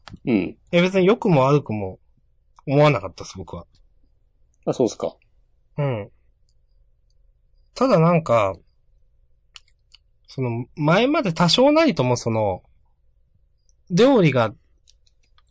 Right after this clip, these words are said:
Speaker 2: どう美味しいのかとか、どう上を行ってるのかとか、なんか秋の選抜くらいまでは、
Speaker 1: うん。
Speaker 2: なんかちゃんとその、雰囲気を読めてたんですけど、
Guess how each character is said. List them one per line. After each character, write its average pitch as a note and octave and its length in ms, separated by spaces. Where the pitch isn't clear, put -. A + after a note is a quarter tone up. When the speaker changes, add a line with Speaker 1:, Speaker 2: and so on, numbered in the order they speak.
Speaker 2:
ど F3+ 320
う - 40
美 C#3 60
味 C#3+ 100
し E3 200
い C3 60
の A2 120
か G#2 120
と G2+ 100
か、 G#2+ 80
ど G3 280
う - 20
上 C3+ 100
を C3+ 140
行 B2+ 80
っ - 40
て B2+ 140
る A#2+ 140
の G#2 100
か D#2+ 120
と E2+ 120
か、 E2 300
な G3+ 100
ん F#3+ 60
か E3+ 100
秋 C4+ 220
の G3+ 100
選 G3 240
抜 A3+ 240
く C4 100
ら G#3+ 100
い D#3 40
ま B2+ 140
で A2 60
は、 G2+ 100
Speaker 1:
う - 20
ん。 - 140
Speaker 2:
な C#3+ 140
ん - 20
か G#2+ 120
ち - 80
ゃ D3+ 80
ん C#3+ 60
と D3 260
そ D3 160
の、 D3 300
雰 G3+ 260
囲 G3+ 100
気 C3+ 140
を G#2+ 260
読 C#3+ 160
め C#3 120
て F#2 100
た E2+ 120
ん E2+ 80
で F2 60
す - 80
け - 120
ど、 D#2+ 200